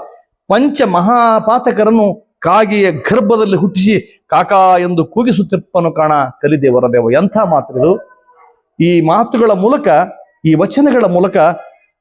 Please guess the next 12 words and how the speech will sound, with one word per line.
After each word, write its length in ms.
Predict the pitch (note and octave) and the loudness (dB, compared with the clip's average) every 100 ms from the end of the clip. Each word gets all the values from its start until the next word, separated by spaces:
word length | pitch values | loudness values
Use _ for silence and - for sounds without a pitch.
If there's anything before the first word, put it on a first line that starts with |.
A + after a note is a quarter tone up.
| _ _ _ _ _ D#3 | _ _ _ _ _ 0
ಮಡಿವಾಳ 380 | E3+ G#3+ F3+ D#3 | 2 2 2 2
ಮಾಚಿ 360 | C3+ D#3+ G#3+ | -2 -2 -4
ತಂದೆ 480 | G3 F3 E3+ D3+ D3 - - - D3 | -2 -2 0 0 -2 -10 -20 -8 0
ಯಾವುಗಳಿಂದ 560 | D3+ F#3+ A#3+ A3 G3 G3 | 2 2 2 2 2 0
ಗಟ್ಟಿಗೊಂಡಿದ್ರು 800 | D#3 D3 G3 - G3 G3+ F#3+ F3+ | 0 -2 -2 -2 0 2 2 0
ಅಂತ 120 | F3 | 0
ಅನ್ನುವ 180 | E3+ D#3 | 0 -2
ಸಂಗತಿ 560 | D3 D3+ C#3+ C3 C#3+ B2+ | -2 -2 -2 -2 -2 -2
ತಿಳಿತದೆ. 840 | _ C3 C#3+ D3+ D#3+ E3 - _ _ - - - C#3+ | _ -2 -2 0 0 -2 -6 _ _ -14 -14 -4 0
ಮಡಿವಾಳ 340 | D#3 F3 E3 D#3 C3+ - C3 | 2 2 2 2 0 -6 -2
ಮಾಚಿ 320 | E3+ G#3+ A3+ | -2 0 0
ದೇವರ 180 | F3 | 2